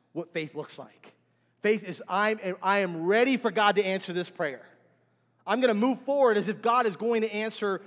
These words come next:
this prayer." Listen, it's not as if Jesus here is saying, "Hey, Peter, you know, you, you can do this on your own. You can take the Mountain of Olives and you can go throw it into the sea." That's not the meaning of what Jesus is saying here. Peter couldn't do it. James couldn't do it. The disciples couldn't do it.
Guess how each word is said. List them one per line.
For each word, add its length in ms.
this 160
prayer." 440
Listen, 280
it's 200
not 220
as 120
if 100
Jesus 380
here 360
is 100
saying, 300
"Hey, 160
Peter, 400
you 120
know, 100
you, 180
you 200
can 160
do 120
this 160
on 140
your 140
own. 300
You 80
can 120
take 220
the 80
Mountain 280
of 80
Olives 320
and 100
you 80
can 120
go 80
throw 280
it 60
into 180
the 100
sea." 320
That's 240
not 260
the 80
meaning 380
of 80
what 100
Jesus 340
is 80
saying 340
here. 220
Peter 300
couldn't 280
do 160
it. 140
James 340
couldn't 320
do 160
it. 100
The 80
disciples 500
couldn't 260
do 120
it. 120